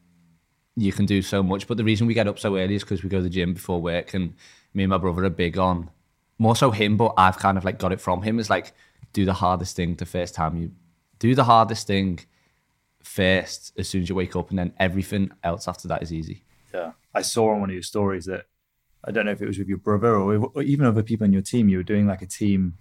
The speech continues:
Speaker 1: Circuit.
Speaker 2: Yeah.
Speaker 1: Yeah, we do that every morning.
Speaker 2: Every, the whole
Speaker 1: Every
Speaker 2: team?
Speaker 1: mo-, uh, about five, six of us.
Speaker 2: At the office?
Speaker 1: No, it's, uh, it's just a gym locally.
Speaker 2: Oh, nice.
Speaker 1: But in our new office, we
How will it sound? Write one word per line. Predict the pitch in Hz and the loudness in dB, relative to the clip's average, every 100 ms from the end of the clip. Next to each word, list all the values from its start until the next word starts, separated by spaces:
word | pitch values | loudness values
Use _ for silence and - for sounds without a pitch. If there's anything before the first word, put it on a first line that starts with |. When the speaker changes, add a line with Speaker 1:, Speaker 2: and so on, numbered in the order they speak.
| - | -10
Speaker 1:
Circuit. | - 101 - - | -6 -6 -6 0
Speaker 2:
Yeah. | 110 98 - | 2 2 0
Speaker 1:
Yeah, | 104 98 | -2 -2
we | 95 | -2
do | 101 | -4
that | - 90 | -2 0
every | 90 92 | 0 -4
morning. | 87 85 110 | -10 -10 -6
Speaker 2:
Every, | 110 123 | -4 -4
the | 131 113 | -2 2
whole | 131 | 4
Speaker 1:
Every | 131 160 120 | 4 0 -2
Speaker 2:
team? | 82 | -2
Speaker 1:
mo-, | 98 95 | 0 2
uh, | 92 | 2
about | 92 92 - - _ _ | 0 -2 -4 -20 _ _
five, | 92 87 92 - | 0 2 0 -6
six | - - | -12 -10
of | 135 | -10
us. | 143 - | -12 0
Speaker 2:
At | 123 | 2
the | 120 | 4
office? | 120 113 - - - - | 2 0 -6 -16 -16 -2
Speaker 1:
No, | 98 92 92 | 2 2 2
it's, | 98 - - - | -4 -6 -12 -6
uh, | 95 | -6
it's | 90 | -6
just | 92 90 | -6 -6
a | 87 | -6
gym | 87 80 | -4 -4
locally. | 80 78 90 - | -4 -6 -10 -10
Speaker 2:
Oh, | 131 127 | -8 -6
nice. | 139 156 - | -4 -4 0
Speaker 1:
But | 110 95 | 2 4
in | |
our | 92 | 2
new | 90 82 | 2 2
office, | 85 90 87 | 0 -2 -6
we | 90 | -6